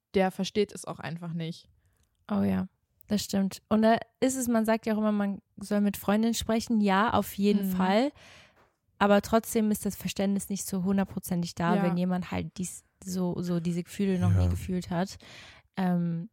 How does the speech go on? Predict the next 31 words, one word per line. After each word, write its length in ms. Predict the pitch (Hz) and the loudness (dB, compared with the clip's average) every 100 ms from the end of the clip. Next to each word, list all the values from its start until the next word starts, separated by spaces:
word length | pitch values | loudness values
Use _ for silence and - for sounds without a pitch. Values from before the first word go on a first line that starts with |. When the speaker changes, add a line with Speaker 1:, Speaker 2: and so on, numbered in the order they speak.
| - | -4
Speaker 2:
deswegen, 560 | 190 - 185 180 175 | -2 -2 -2 -2 -2
Leute, 500 | 175 170 - 175 185 - | -2 -2 -2 -2 -2 -6
that's 360 | - 190 - - | -2 -2 -2 -4
why 300 | 165 156 170 | 0 0 -2
I'm 160 | - 170 - | -2 -6 -4
still 200 | 185 190 | -2 -2
doing 320 | - 156 160 | 0 -2 -2
this. 240 | 156 160 | -2 -2
Und 120 | 170 156 | -2 0
ab 100 | 165 | 0
Speaker 1:
Mhm. 40 | 180 | -2
Speaker 2:
und 120 | 175 | -4
zu 140 | 180 | -2
spreche 440 | 180 - 196 220 - | -4 -4 -4 -4 -6
ich 80 | |
das 240 | - 185 - | -8 -6 -4
noch 160 | 175 | -4
an. 200 | - 175 | -2 -2
Und 140 | 190 202 | 0 -2
ich 140 | 214 | -4
find's 240 | - 247 - - | -4 -6 -6 -2
auch 160 | 214 - | -2 0
absolut 460 | 226 - - 247 | -4 -4 -6 -6
in 120 | 240 233 | -4 -4
Ordnung. 360 | 269 - 196 | -4 -4 -4
Ich 180 | 196 196 | -4 -4
hab 80 | 208 | -4
mich 160 | 202 - | -4 -4
dazu 300 | 208 - 208 | -6 -4 -2
entschieden, 420 | 202 - 226 247 - - - - _ _ _ | -2 -2 -2 -4 -6 -18 -20 -20 _ _ _
äh, 100 | - | -18